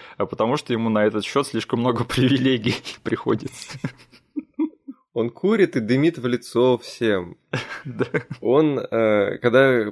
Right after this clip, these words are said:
Speaker 2: подходит к столику их обслуживать, ему первым всегда наливают.
Speaker 1: Слушай, ну это же явно, э,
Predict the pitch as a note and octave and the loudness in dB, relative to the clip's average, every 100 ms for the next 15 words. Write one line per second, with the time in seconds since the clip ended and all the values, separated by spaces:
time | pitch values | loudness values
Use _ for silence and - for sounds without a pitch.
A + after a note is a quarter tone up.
0 | - A#2 - C3+ B2 - - B2+ C3+ C3+ | -4 -6 2 2 2 -4 -2 2 2 2
1 | A2 G#2 A#2 - C#3 D3 A2+ A2 C3 C#3 | -2 0 -4 -2 -4 -2 -2 0 0 2
2 | A2+ A#2+ A2 G2+ G#2 G2 G2 G2 G2+ F#2 | 4 4 2 -2 -2 2 2 2 2 2
3 | F2+ E2+ - - - - D#3+ D#3 C3 G#2 | 2 0 -4 -20 -14 -4 -2 2 0 0
4 | A2+ C#3 - B2+ C3+ C3 C#3 C#3 D3 B2+ | -2 -2 0 -2 0 0 2 2 2 0
5 | G#2 G2+ G2 G2 - A2 G#2 | 0 0 -2 -6 -2 2 2